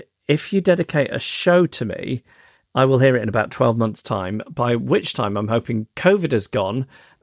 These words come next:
and Boris Johnson too. I'm hoping the world will be full of drifters and nice people. I'm hoping Britain has decided to rejoin the E U. I suspect the nasty people will still be complaining and blaming everything on immigration, but who knows?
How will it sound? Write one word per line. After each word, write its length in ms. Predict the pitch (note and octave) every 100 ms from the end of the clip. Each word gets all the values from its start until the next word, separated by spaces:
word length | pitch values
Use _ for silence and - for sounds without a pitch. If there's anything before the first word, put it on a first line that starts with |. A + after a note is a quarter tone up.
| -
and 240 | B2+ A#2+
Boris 300 | B2 A#2 -
Johnson 500 | - C#3+ D3+ - A#2
too. 440 | A2 - A2 A2+ A#2+
I'm 240 | A#2+ A#2+ A2+
hoping 440 | C#3+ E3+ - D3
the 80 | B2+
world 320 | A#2+ C#3 C#3+
will 100 | C3+
be 120 | B2+
full 200 | A#2+ B2+
of 140 | A2+ -
drifters 540 | E3+ D#3+ - D3+ C#3
and 320 | - C3 B2
nice 280 | C#3 E3+ E3
people. 540 | - G#2+ - C3 D#3+ - - - - -
I'm 160 | A2+
hoping 420 | A#2+ B2 C#3 A#2+
Britain 380 | A#2+ B2+ C3+ C3
has 140 | A#2+ A#2
decided 760 | A#2+ - - C#3+ C#3+ C#3+ C3 - - _ -
to 120 | A#2+
rejoin 540 | A#2+ C#3 C3 C3+ C3
the 180 | B2+ B2+
E 60 | B2+ A2+ A2+
U. 240 | G#2+ A2 - _ - _
I 100 | A2+
suspect 640 | A#2 - - - C3 -
the 80 | -
nasty 320 | A#2 D3+ -
people 320 | C3+ B2 - A#2
will 100 | A2
still 180 | -
be 120 | A2 A2
complaining 640 | A2 - A2+ A2 A2 G#2+
and 120 | F#2
blaming 460 | A2+ A2 A2+ G#2+ G#2+
everything 480 | A#2 B2 - A#2+
on 140 | G#2 G2+
immigration, 600 | G2+ G#2 G2 G2 - G2+
but 220 | - -
who 140 | A#2 A2+
knows? 540 | G2+ F#2+ G2 G2 -